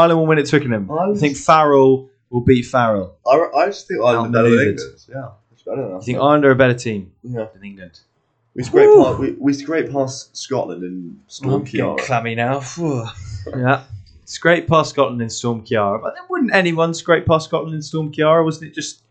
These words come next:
Speaker 1: a dead game where both sides struggled? Or was it an England side that was just lacking ideas?
Speaker 2: Well, if you say, like, sort of both sides struggled, then you, this is easy, you disregard that game, and then you give it to the last two games, and we just haven't, haven't really turned up.
Speaker 1: Yeah. Okay.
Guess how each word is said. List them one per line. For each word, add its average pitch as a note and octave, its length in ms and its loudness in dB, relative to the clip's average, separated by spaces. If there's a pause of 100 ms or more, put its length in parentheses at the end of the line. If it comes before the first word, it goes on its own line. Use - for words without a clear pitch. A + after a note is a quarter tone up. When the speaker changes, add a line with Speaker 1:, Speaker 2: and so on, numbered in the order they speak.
(260)
Speaker 1:
a C3+ 80 -10
dead C3 300 4
game C#3+ 280 4
where C3+ 100 2
both C#3 260 4
sides C#3 280 2
struggled? D#3 420 0 (640)
Or B2+ 120 0
was B2+ 180 4
it A#2+ 120 4
an A#2+ 80 2
England B2+ 300 2
side B2+ 300 4
that B2 60 0
was A#2 160 -2
just - 160 -18
lacking B2+ 300 -4
ideas? B2+ 500 0
Speaker 2:
Well, D#3 200 6
if F3 100 -2
you - 60 -20
say, E3+ 220 -6
like, C3+ 200 -2
sort A#2+ 160 -4
of A2+ 100 -10
both B2 220 -4
sides A#2 340 -8
struggled, A#2 580 -10
then G#2+ 140 -8
you, A#2 320 -10
this B2 200 -6
is C3 120 -6
easy, B2 220 -4
you B2 100 -4
disregard A2+ 460 -6
that - 160 -4
game, F2 240 -10 (100)
and A#2+ 80 -12
then A#2 100 -10
you G#2+ 40 -12
give A#2+ 140 -8
it A#2 160 -6
to - 100 -20
the A2+ 80 -2
last A2 300 -4
two A#2 160 -8
games, F#2+ 420 -10 (260)
and G#2 60 -10
we A2+ 80 -2
just A2+ 140 -10
haven't, B2+ 160 -4
haven't A#2 160 -4
really G#2 120 -4
turned B2+ 280 -4
up. - 320 -10
Speaker 1:
Yeah. G#2 400 -4 (920)
Okay. A2 520 -2